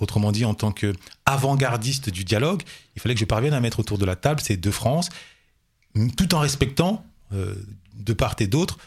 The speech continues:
le registre de langage, l'univers, euh, verbal, quand on sait que on n'habite pas un pays, on habite une langue.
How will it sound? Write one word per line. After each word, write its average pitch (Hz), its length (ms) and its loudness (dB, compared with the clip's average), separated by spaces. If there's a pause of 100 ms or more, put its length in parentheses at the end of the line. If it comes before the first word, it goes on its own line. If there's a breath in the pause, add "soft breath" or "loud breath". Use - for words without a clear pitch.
le 95 140 0
registre 143 400 2
de 120 80 2
langage, 113 380 0
l'univers, 143 500 2
euh, 113 140 0
verbal, 107 500 0 (240 loud breath)
quand 104 240 0
on 95 80 0
sait 170 280 0
que 110 320 0 (380 loud breath)
on 98 100 0
n'habite 95 220 0
pas 113 100 4
un 113 80 2
pays, 120 160 0
on 156 80 2
habite 117 280 0
une 131 100 2
langue. 127 280 0